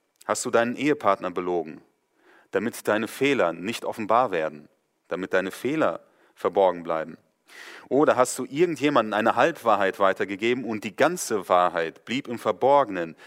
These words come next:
damit du dein Gegenüber für deine Pläne gewinnst? Es gibt immer wieder Situationen in unserem Leben, wo Sünde im Verborgenen geschieht.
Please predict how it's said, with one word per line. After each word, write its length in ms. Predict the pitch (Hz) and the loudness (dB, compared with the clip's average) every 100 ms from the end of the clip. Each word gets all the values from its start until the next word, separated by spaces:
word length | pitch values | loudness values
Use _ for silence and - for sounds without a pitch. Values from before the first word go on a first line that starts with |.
| - - | -12 -4
damit 300 | 95 143 - | -2 -2 -2
du 60 | |
dein 200 | 101 95 | -2 -2
Gegenüber 580 | 98 95 101 147 104 113 | -2 -6 -8 -6 -2 -2
für 240 | - 131 135 | -2 -8 -2
deine 240 | 117 127 | -2 -2
Pläne 320 | - 120 123 | -6 -6 -6
gewinnst? 640 | 107 131 113 78 - - _ _ _ _ _ _ _ _ _ _ _ - - _ - | -6 -6 -6 -8 -14 -14 _ _ _ _ _ _ _ _ _ _ _ -20 -20 _ -6
Es 180 | 101 - | -6 -4
gibt 180 | 120 | -6
immer 300 | - 160 143 | -2 2 2
wieder 180 | 143 117 | 2 0
Situationen 680 | 110 117 117 - 135 139 107 | 0 -2 -2 -2 0 0 -2
in 40 | |
unserem 320 | 104 95 104 107 | -4 -2 -2 0
Leben, 380 | 131 104 127 - - - _ | -2 -2 -6 -10 -18 -20 _
wo 140 | 101 | -6
Sünde 420 | 95 110 143 143 143 | -4 -2 -2 -2 -4
im 160 | 104 95 | -6 -4
Verborgenen 640 | 92 - 101 110 107 98 | -4 0 2 2 0 -6
geschieht. 640 | 92 - - 85 78 - | -6 -6 -6 -8 -16 -20